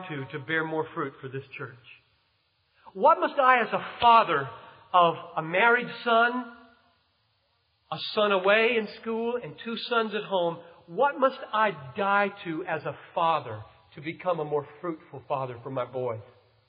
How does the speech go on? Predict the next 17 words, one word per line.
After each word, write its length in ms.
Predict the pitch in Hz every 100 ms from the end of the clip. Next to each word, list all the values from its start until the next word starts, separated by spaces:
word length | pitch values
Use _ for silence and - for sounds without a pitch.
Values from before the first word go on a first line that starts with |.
| _ _
I 80 | 156
was 100 | 160
on 160 | 185 185
the 140 | 160 - - _ _ 208
email 440 | 202 180 160 143
with 180 | 135 139 - _ _ -
Lauren 520 | 139 170 185 185 160
Bilhorn 760 | 143 180 160 135 131 117 117 110 _ _ _ _ _
yesterday 540 | 127 143 - 139 139
in 100 | 135
Africa, 640 | - 151 156 - 139 143 123 - _ _ _
and 420 | 156 147 143 139 - - _ _ _ _ _ _ _ _
Lauren 380 | 139 160 170 170
said, 180 | 170 156
"Congratulations 880 | 151 139 190 214 220 208 202 202 180
to 80 | 175
Karsten. 680 | - 175 165 - 131 113